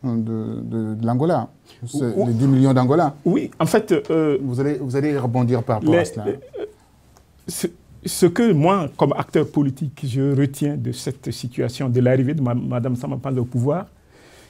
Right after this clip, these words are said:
Speaker 2: c'est le manque de, d'esprit, euh, de bâtisseur qui règne dans, parmi les acteurs, euh, politiques, euh, centrafricains. Euh,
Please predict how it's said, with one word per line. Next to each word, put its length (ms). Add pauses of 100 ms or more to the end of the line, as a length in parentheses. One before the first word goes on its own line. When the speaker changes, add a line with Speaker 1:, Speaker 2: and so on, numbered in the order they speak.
Speaker 2:
c'est 260
le 180
manque 480 (520)
de, 360 (160)
d'esprit, 920 (560)
euh, 260
de 100
bâtisseur 760 (840)
qui 180
règne 420
dans, 380 (500)
parmi 340
les 200
acteurs, 480
euh, 180
politiques, 560 (160)
euh, 100
centrafricains. 580 (920)
Euh, 380